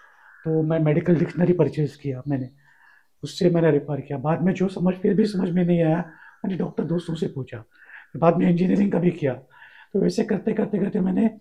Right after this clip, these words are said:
ventilator बनाने का सोच लिया और मैंने eventually two thousand three में neonatal ventilator बनाया।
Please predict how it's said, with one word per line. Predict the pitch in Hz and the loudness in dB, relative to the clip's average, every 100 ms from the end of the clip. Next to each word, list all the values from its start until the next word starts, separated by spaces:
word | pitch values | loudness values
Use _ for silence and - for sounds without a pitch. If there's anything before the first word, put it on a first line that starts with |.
| - _ _ _ 143 | -20 _ _ _ -2
ventilator | 151 170 185 175 175 - - _ _ _ - - 135 _ _ - | 0 4 4 4 2 -4 -14 _ _ _ -20 -20 -20 _ _ -8
बनाने | 143 131 151 156 | -6 -2 0 2
का | 165 | 2
सोच | 165 160 151 | 0 -4 -2
लिया | 156 | 2
और | 165 160 | 4 4
मैंने | 180 202 208 - - - - _ _ 147 165 | 4 2 -2 -12 -20 -20 -20 _ _ 0 6
eventually | 196 185 208 214 214 - - _ | 6 6 0 2 0 -4 -20 _
two | 170 | -6
thousand | 175 175 175 175 | -2 -2 -2 -2
three | 170 165 | 0 2
में | 160 170 165 | 2 0 -2
neonatal | 156 156 160 165 | 0 2 2 0
ventilator | 160 139 147 143 | -2 -2 -2 -4
बनाया। | 135 131 151 | -6 -4 -6